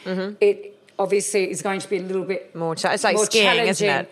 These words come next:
Speaker 1: Yeah.
Speaker 2: Yes. And it's
Speaker 1: Actually,
Speaker 2: also
Speaker 1: and
Speaker 2: the
Speaker 1: act-
Speaker 2: coordination and, and muscle
Speaker 1: Yes.
Speaker 2: memory,
Speaker 1: Exactly.
Speaker 2: et cetera.
Speaker 1: But what I love about your classes is the fact that you have such a diverse group of women
Speaker 2: Yeah.
Speaker 1: from all ages, from
Speaker 2: Yes.
Speaker 1: their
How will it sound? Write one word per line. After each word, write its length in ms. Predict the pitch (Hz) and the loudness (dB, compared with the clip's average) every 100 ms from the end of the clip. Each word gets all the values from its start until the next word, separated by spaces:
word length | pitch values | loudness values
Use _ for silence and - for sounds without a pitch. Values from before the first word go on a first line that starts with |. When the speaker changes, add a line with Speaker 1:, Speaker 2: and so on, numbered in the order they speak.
| - | -4
Speaker 1:
Yeah. 160 | 180 151 | 0 2
Speaker 2:
Yes. 360 | 185 165 - - - | 0 -6 -10 -4 -2
And 120 | 226 | 0
it's 140 | 240 | 2
Speaker 1:
Actually, 360 | 233 294 226 208 | 2 2 0 0
Speaker 2:
also 400 | 247 220 214 208 214 | 2 2 2 0 0
Speaker 1:
and 120 | 226 | 2
Speaker 2:
the 40 | |
Speaker 1:
act- 160 | 262 262 | 2 0
Speaker 2:
coordination 1120 | 262 247 240 220 220 208 - 226 214 208 208 208 | -4 -2 -2 0 0 0 -2 -2 -2 -2 -4 -6
and, 260 | 185 180 - | -8 -10 -8
and 180 | 190 196 | -6 -4
muscle 260 | 208 - 214 | -6 -4 -2
Speaker 1:
Yes. 140 | 185 | 0
Speaker 2:
memory, 540 | 165 196 190 185 180 175 - - - | 0 0 0 -2 -4 -8 -18 -20 -8
Speaker 1:
Exactly. 480 | 214 202 202 190 226 | -6 -2 -2 -2 -2
Speaker 2:
et 100 | 175 | -4
cetera. 220 | 156 180 - - | -4 -6 -6 -4
Speaker 1:
But 140 | 226 | 0
what 140 | 220 269 | 2 2
I 120 | 262 | 0
love 460 | 247 240 247 185 151 | 0 0 0 0 -4
about 240 | - 143 | -4 -4
your 140 | 151 | -6
classes 680 | 143 135 123 - 67 82 - - | -8 -8 -8 -8 -8 -8 -10 -4
is 160 | 180 175 | -4 -4
the 80 | 190 | -4
fact 260 | 180 165 | -2 -2
that 80 | - | -6
you 140 | 165 151 | -12 -10
have 200 | 156 - | -10 -8
such 640 | - - - 185 - - - | -8 -6 -2 -2 -2 -8 -10
a 80 | 185 | -8
diverse 800 | 165 156 147 156 147 143 - - - _ _ | -6 -8 -6 -4 -4 -4 -8 -10 -12 _ _
group 240 | 185 175 170 | -6 -4 -6
of 120 | 151 | -6
women 340 | 156 147 143 | -4 -4 -6
Speaker 2:
Yeah. 140 | 170 180 | -6 -2
Speaker 1:
from 140 | 185 - _ | -2 -4 _
all 320 | 269 247 220 220 | -2 0 0 2
ages, 560 | 165 151 143 131 131 - | 0 -2 -4 -6 -6 -4
from 180 | - 170 | -2 -2
Speaker 2:
Yes. 80 | 151 | 0
Speaker 1:
their 220 | 151 | 2